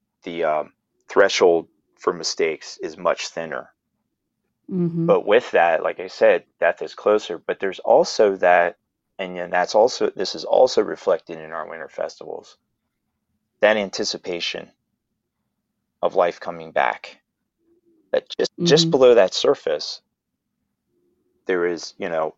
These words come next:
Speaker 1: life coming. You know, you have the acorn in the ground. Some acorns actually start to germinate before, I forget which one it is, whether it's the black or the red.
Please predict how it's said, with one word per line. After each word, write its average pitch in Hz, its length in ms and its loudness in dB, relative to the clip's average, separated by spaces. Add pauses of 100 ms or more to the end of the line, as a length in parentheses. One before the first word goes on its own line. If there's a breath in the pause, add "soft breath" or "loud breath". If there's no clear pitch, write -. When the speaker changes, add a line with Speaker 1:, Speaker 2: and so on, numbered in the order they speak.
Speaker 1:
life 95 380 2
coming. 85 380 -4
You 76 100 -10
know, 76 40 -10
you 80 120 -10
have 80 320 -2 (200)
the 85 140 2
acorn 85 460 -4
in 82 100 -12
the 82 80 -12
ground. 82 500 0 (200 soft breath)
Some 170 240 2
acorns 113 420 0
actually 104 300 2
start - 260 2
to 76 60 -12
germinate 80 640 -6
before, 92 640 2 (500)
I - 40 -10
forget 110 200 -2
which 101 180 -4
one 98 160 -6
it 85 120 -8
is, 85 260 -6
whether 85 220 -4
it's - 100 -12
the 78 80 -8
black 78 340 0
or 80 60 -4
the 69 100 -8
red. 73 360 -2